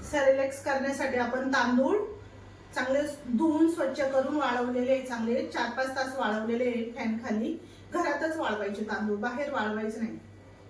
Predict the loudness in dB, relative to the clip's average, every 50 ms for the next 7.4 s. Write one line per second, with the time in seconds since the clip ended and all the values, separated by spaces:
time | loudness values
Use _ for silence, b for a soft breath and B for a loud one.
0 | -20 -20 -20 -20 -20 -20 -20 -20 -20 -12 -4 -2 4 4 4 4 4 0 -2 -2
1 | -2 -2 -2 -2 -2 0 0 0 2 0 0 0 -2 -2 -4 -4 -4 -4 -4 -4
2 | -2 -4 -4 -4 -4 -4 -4 -2 -2 -2 -2 -2 -6 -8 -14 -18 -20 -20 -20 -20
3 | -20 -20 -20 -20 -20 -20 -20 -20 -20 -20 -20 -20 -20 -20 -20 -20 -20 -20 -20 -20
4 | -20 -20 -20 -20 -20 -20 -20 -20 -20 -20 B B B B B -2 2 4 4 4
5 | 4 2 0 0 2 2 2 2 4 4 2 2 2 0 0 -2 -2 -2 -2 -4
6 | -10 -16 -20 -20 -18 -4 0 2 2 2 2 2 2 4 4 4 4 6 6 6
7 | 6 4 2 0 -2 -2 -2 -2